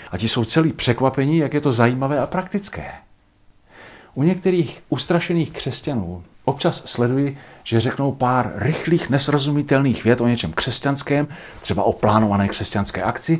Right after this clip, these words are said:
a od svého tématu sami i hned utečou k něčemu docela jinému, aby tím svého Jirku náhodou neobtěžovali. Udělej to naopak.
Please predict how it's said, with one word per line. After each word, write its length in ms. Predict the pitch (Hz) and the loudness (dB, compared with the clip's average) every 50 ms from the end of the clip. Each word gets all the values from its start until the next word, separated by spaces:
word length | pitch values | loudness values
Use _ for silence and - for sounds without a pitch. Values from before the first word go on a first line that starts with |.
| 165 - - - - - - | -2 -6 -14 -14 -16 -8 -2
a 340 | - 92 92 95 - - - | -2 0 0 0 -2 -2 0
od 100 | - 120 | -2 0
svého 260 | - - 165 143 113 | 2 4 4 4 4
tématu 380 | 127 - 127 123 120 113 - 113 | 2 2 2 2 2 2 0 0
sami 500 | - - - - 175 175 180 180 175 170 - - - - - - | 0 2 4 4 6 6 4 4 2 0 -2 -6 -20 -4 2 4
i 60 | 185 | 6
hned 260 | 180 170 151 151 - | 6 6 4 2 0
utečou 340 | 127 - 135 123 - 123 104 | -2 0 0 0 0 0 0
k 80 | - | 0
něčemu 340 | 110 107 104 - 107 101 98 | 0 0 0 0 -2 -2 0
docela 300 | 98 92 85 - 98 87 | -2 -2 -2 -2 -2 -2
jinému, 420 | 82 80 85 85 85 80 - - - - - - - - - | -4 -4 -4 -6 -6 -6 -6 -8 -10 -14 -16 -18 -18 -6 0
aby 200 | - 113 127 151 | 2 4 4 4
tím 240 | 143 - 135 147 143 | 2 2 0 0 0
svého 300 | 139 - 139 139 131 117 | 0 0 2 2 4 4
Jirku 300 | 113 123 120 - - - | 4 4 2 2 0 0
náhodou 880 | 135 165 180 190 202 202 196 196 196 165 147 151 127 120 143 139 139 139 - - - - | 0 2 4 4 4 6 6 4 4 4 2 2 2 2 4 2 2 0 -4 -12 -12 -8
neobtěžovali. 920 | 107 113 - - - - - - - - - - - - - - - - - - - - _ _ _ - _ _ _ _ _ _ - | -6 -6 -4 -4 -6 -6 -4 -4 -4 -4 -4 -6 -6 -4 -4 -4 -4 -4 -8 -12 -16 -20 _ _ _ -20 _ _ _ _ _ _ -10
Udělej 260 | 135 143 160 160 165 | -6 -4 -4 -4 -4
to 140 | 165 - 143 | -4 -6 -6
naopak. 600 | 131 135 110 160 185 185 - 131 98 78 - - | -6 -6 -6 -6 -6 -6 -6 -8 -8 -8 -10 -14